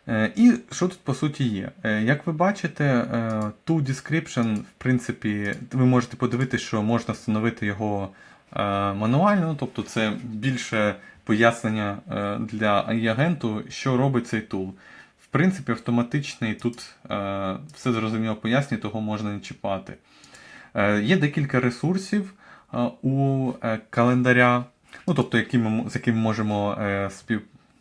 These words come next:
з якими ми можемо працювати.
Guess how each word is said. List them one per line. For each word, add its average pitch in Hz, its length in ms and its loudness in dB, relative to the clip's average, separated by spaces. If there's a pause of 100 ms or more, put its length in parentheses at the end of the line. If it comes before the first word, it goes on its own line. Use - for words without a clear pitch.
(2000)
з 113 100 2
якими 139 280 8
ми 131 120 4
можемо 120 340 2
працювати. 113 720 -2